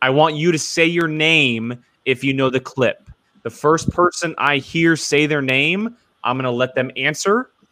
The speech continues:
Okay, we have five of these to go through.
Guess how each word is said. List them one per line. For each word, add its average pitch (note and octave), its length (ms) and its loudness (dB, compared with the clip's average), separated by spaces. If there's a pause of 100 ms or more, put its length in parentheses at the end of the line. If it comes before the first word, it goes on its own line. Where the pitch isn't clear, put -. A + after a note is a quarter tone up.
(220)
Okay, C#3+ 200 4
we D3 160 2
have C3+ 200 2
five D3+ 380 4
of E3 120 2
these D#3+ 280 -4
to C#3 80 -8
go C3 200 2
through. F#2+ 360 -12